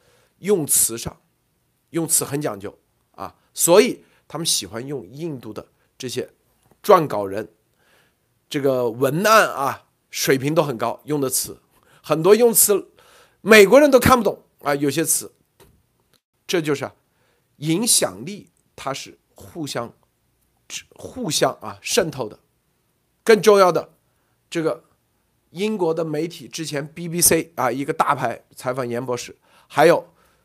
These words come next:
最早I T V啊，大家记不记得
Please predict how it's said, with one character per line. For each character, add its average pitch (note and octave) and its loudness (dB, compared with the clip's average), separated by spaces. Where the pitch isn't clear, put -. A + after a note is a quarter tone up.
最 F#3+ -2
早 C#3 -6
I E3+ 4
T F3+ -6
V E3+ -2
啊， B2 -4
大 D3 0
家 D3+ 2
记 D3+ -6
不 C#3+ -10
记 C#3+ -6
得 B2+ -10